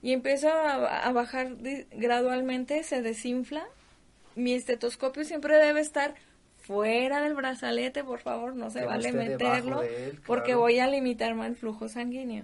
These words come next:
Speaker 2: Claro.
Speaker 1: Debe estar donde toqué el pulso, por eso dejo dos dedos, para
Speaker 2: Ujú.
Speaker 1: poder poner mi estetoscopio en la línea del pulso.
Speaker 2: Ya.
Speaker 1: Ahí es donde yo voy a escuchar los ruidos. El primer ruido que escuche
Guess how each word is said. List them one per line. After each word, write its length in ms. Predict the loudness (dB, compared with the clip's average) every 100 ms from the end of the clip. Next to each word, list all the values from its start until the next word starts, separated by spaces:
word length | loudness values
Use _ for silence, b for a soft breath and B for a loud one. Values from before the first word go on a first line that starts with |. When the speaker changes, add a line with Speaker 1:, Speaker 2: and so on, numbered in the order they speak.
| -14 -12
Speaker 2:
Claro. 260 | -8 -6
Speaker 1:
Debe 200 | 0 0
estar 260 | 2 2 4
donde 320 | 4 4 2
toqué 400 | 4 0 2 2
el 140 | 2
pulso, 500 | -2 -4 -2 -4 -6
por 140 | -6 -6
eso 160 | -4 -4
dejo 300 | -4 -4 -4
dos 240 | -6 -6
dedos, 340 | -6 -6 -8
para 260 | -8 -6 -6
Speaker 2:
Ujú. 80 | -6
Speaker 1:
poder 340 | -4 -2 -4
poner 340 | -6 -8 -6 -8
mi 120 | -10
estetoscopio 760 | -6 -6 -6 -10 -8 -8 -6 -8
en 120 | -8
la 60 |
línea 360 | -10 -12 -14 -12
del 200 | -12 -12
pulso. 440 | -10 -10 -10 -14 -20 -20
Speaker 2:
Ya. 200 | -14 -14 -16 b b b -12
Speaker 1:
Ahí 400 | 0 2 2 2 0
es 100 | 0
donde 260 | -2 0 0
yo 100 | 0
voy 140 | 0
a 60 | -2
escuchar 440 | -4 -8 -6 -4
los 160 | -2 -4
ruidos. 480 | -2 -2 -2 -4 -10 -10
El 160 | -6 -4
primer 420 | -2 0 0 0
ruido 380 | -4 -4 -2 -2
que 80 | -2
escuche 680 | -2 -6 -8 -6 -6 -6